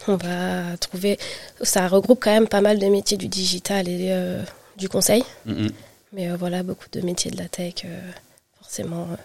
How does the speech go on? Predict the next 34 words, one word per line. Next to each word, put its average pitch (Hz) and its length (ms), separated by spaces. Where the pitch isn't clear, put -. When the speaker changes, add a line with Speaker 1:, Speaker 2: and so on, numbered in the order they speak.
Speaker 1:
et 180 40
des 180 100
data - 240
analysts. - 640
<laughs> - 40
Speaker 2:
Des 196 200
data 104 220
analysts. 95 440
Justement, 104 360
il 104 60
y 98 40
a 90 60
eu, 95 160
euh, 90 120
il 107 40
y - 20
a, - 80
il 113 40
y 113 40
a, - 60
il 107 60
y 110 60
a 101 40
de 98 80
plus 131 180
en 117 80
plus 127 220
de 117 100
formations 110 640
à 90 480
plein 127 140
de 123 60
métiers 110 260
tech 131 320